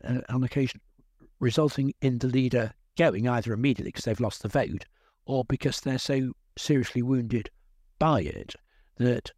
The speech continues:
uh, you know, at some point they're going to have to go in the not too distant future, um, given whatever pressures are operating. So the nineteen twenty-two committee remains very, um, well,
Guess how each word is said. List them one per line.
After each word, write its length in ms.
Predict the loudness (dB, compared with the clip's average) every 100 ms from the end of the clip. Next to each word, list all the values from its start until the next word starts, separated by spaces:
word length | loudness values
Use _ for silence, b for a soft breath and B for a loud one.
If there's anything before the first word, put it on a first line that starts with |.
| -2
uh, 200 | 0 0
you 80 | -2
know, 80 | -6
at 120 | -6
some 220 | 0 2 2
point 260 | -2 0
they're 100 | -2
going 200 | 2 0
to 60 | 0
have 100 | -4
to 80 | -2
go 120 | 2
in 120 | 2
the 100 | 2
not 180 | -2 -2
too 180 | -2 0
distant 400 | 0 0 -2 -2 _ _ 2
future, 480 | 2 2 -4 -10 -14 _ _ _ _ _ -4
um, 480 | 0 0 0 -2 -4 -2
given 200 | -2 0
whatever 300 | 0 2 -2
pressures 520 | -2 -4 -2 -2 -4 _ _
are 240 | -2 -2 -4 _ -20 _
operating. 680 | -6 -2 -4 -2 -4 -6 -10 -16 _ _ _
So 460 | 0 4 4 2 0 _ _ _ _ _ _ _ _ _
the 440 | 0 2 2 -2 -6 _ _ _ _ _ _ _ _ -20 _
nineteen 280 | 2 2 2
twenty-two 540 | 2 2 0 4 4
committee 560 | 2 -6 -6 -6 -6 -10 _ _ _ _
remains 540 | 0 2 4 2 0 -4 _
very, 400 | 0 2 2 -2 -8 _ -6
um, 300 | -4 -4 -8 _ -2
well, 160 | 0